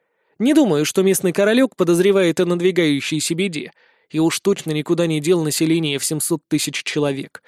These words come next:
а это уже не шутки. Теперь нам придется атаковать самим. Изучаем варианты. У нас их несколько. Новых потерь все равно не избежать, только если просто свалим в противоположном направлении,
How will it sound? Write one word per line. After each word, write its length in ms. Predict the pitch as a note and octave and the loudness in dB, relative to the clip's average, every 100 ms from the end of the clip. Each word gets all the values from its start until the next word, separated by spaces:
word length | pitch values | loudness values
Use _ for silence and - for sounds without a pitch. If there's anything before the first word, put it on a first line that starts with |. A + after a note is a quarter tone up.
| - _ | -20 _
а 120 | - C3 | -10 -4
это 420 | C#3+ F3 - F3 _ _ - | -2 -4 -6 -12 _ _ -2
уже 260 | A3+ G3+ | 0 2
не 120 | F#3 | 2
шутки. 520 | D3 - C3+ - - - _ _ _ _ _ _ | 0 -6 -10 -16 -20 -20 _ _ _ _ _ _
Теперь 280 | - G#3 D#4 | -4 2 4
нам 180 | C4 A#3+ | 4 2
придется 500 | A#3+ A3+ B3+ - G3+ | 2 2 2 2 2
атаковать 420 | F3+ F#3 F3+ F#3 | 2 2 2 2
самим. 540 | - E3+ C#3+ C3 - _ _ _ _ - | 0 -2 -2 -10 -16 _ _ _ _ -4
Изучаем 560 | D3 E3+ G3 F3 D#3+ | 0 2 4 2 2
варианты. 640 | D#3+ E3+ D#3 B2+ - - - _ _ _ - | 2 2 0 -6 -14 -20 -20 _ _ _ -2
У 100 | A3+ | 2
нас 180 | C4 | 4
их 140 | A#3 - | 2 2
несколько. 600 | B3+ - C3 B2 - - _ - - | 0 0 -6 -12 -14 -16 _ -16 -2
Новых 320 | C4+ A#3+ G#3+ | 2 2 2
потерь 280 | G#3+ C4+ A3+ | 0 2 0
все 180 | - | 2
равно 220 | A3+ A#3+ C4 | 4 4 2
не 160 | G#3+ | 2
избежать, 580 | G3+ G3+ A#3 C#4 F3+ - | 2 2 2 2 0 -2
только 300 | - D#3+ F#3 | 0 0 2
если 280 | F3+ F#3 G#3 | 2 2 2
просто 340 | F#3+ A3+ - | 2 2 2
свалим 360 | A3 A#3+ A#3+ G#3 | 0 2 2 2
в 60 | F#3+ | 0
противоположном 800 | G#3 G#3+ G#3+ A3+ A#3 G#3+ G#3 G#3 | 0 0 2 2 2 2 0 -2
направлении, 720 | G3 G#3+ A#3 B3 C#3+ A2 | 0 0 0 -2 -4 -12